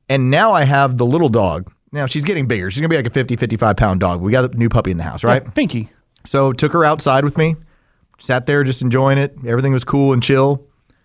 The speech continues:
Speaker 1: The next day, my wife is like, "Why does the dog smell like a cigar?" And I'm like,
Speaker 2: <laughs>
Speaker 1: "Oh, shit." Oh, it turns out, like, my other dog,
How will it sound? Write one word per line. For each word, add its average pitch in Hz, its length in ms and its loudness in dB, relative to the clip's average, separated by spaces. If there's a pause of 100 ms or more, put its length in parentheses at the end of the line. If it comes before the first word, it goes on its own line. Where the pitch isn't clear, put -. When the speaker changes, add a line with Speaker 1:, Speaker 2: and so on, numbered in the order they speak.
(800)
Speaker 1:
The 117 80 0
next 135 280 -2
day, 113 480 2
my 104 120 0
wife 107 240 2
is 107 120 -2
like, 92 220 0 (600)
"Why 135 80 -2
does 214 120 0
the 185 80 -2
dog 120 360 0
smell 120 260 -2
like 113 120 0
a 95 60 -2
cigar?" 107 520 0
And 139 100 2
I'm 147 100 0
like, 147 320 0
Speaker 2:
<laughs> - 60 -6
Speaker 1:
"Oh, 123 340 0 (100)
shit." 156 540 -2 (1300)
Oh, 131 800 0
it 151 180 -2
turns 226 400 0
out, 180 80 0
like, 170 160 0
my 233 220 0
other 190 260 2
dog, 110 500 0